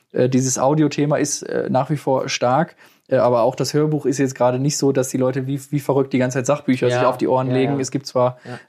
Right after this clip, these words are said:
Speaker 2: Ja.
Speaker 1: äh, Mittel und Wege, das irgendwie zu machen, äh, aber es bleibt spannend und vielleicht machen wir so eine Folge noch mal in zehn Jahren, gucken uns an und sagen, „Gibt's eigentlich die Buchhandlung noch und was liest du eigentlich gerade?“
Speaker 2: Ja, äh,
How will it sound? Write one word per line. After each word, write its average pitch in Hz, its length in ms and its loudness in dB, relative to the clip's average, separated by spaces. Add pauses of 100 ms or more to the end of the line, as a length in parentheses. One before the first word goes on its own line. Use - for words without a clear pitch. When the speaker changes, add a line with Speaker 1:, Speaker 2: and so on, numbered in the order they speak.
Speaker 2:
Ja. 127 40 2
Speaker 1:
äh, 120 200 4
Mittel 127 380 0
und 120 140 0
Wege, 135 240 2
das 123 160 -2
irgendwie 127 260 -2
zu - 120 -8
machen, 127 500 -2
äh, 113 120 0
aber 117 460 -2 (680)
es 156 120 -2
bleibt 208 220 2
spannend 214 340 0
und 196 80 2
vielleicht 208 200 -2
machen 226 180 0
wir 196 80 2
so 196 60 0
eine 190 100 0
Folge 214 260 0
noch 190 80 2
mal 190 140 2
in 170 60 0
zehn 180 220 0
Jahren, 185 300 2
gucken 226 180 -2
uns 165 140 0
an 175 160 2
und 196 80 2
sagen, 170 180 0
„Gibt's 185 200 -2
eigentlich 165 160 0
die 170 80 0
Buchhandlung 196 400 0
noch 196 180 0
und 165 180 -2
was 160 160 -4
liest 190 200 -2
du 135 40 0
eigentlich 120 200 0
gerade?“ 123 360 -2
Speaker 2:
Ja, 269 400 2 (360)
äh, 127 80 -2